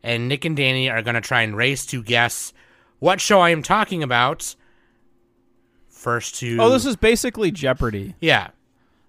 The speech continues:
Speaker 2: I just realized this is, like, literally
Speaker 1: First to
Speaker 2: Jeopardy.
Speaker 1: three points.
Speaker 2: <laughs>
Speaker 1: First to three points is the winner, and the loser has to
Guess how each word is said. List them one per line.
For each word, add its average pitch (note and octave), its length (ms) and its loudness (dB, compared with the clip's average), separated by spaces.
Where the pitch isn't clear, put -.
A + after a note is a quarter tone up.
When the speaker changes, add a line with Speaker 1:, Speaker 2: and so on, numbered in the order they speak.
Speaker 2:
I D3+ 120 4
just D3 360 4
realized D3 340 2
this C#3 200 -2
is, B2+ 160 -4
like, A#2+ 240 -4
literally A#2 480 -8
Speaker 1:
First G3 400 0
to G#3 80 -4
Speaker 2:
Jeopardy. E3+ 220 0
Speaker 1:
three - 80 -8
points. B2 600 2
Speaker 2:
<laughs> - 380 -12
Speaker 1:
First D3 280 -2
to E3 60 -8
three C#3+ 200 -4
points B2 340 -2
is A2+ 100 -8
the A2+ 80 -8
winner, D3 320 -4
and A#2 140 -8
the A#2+ 80 -2
loser D3+ 680 -2
has C3+ 300 -4
to A#2 640 -4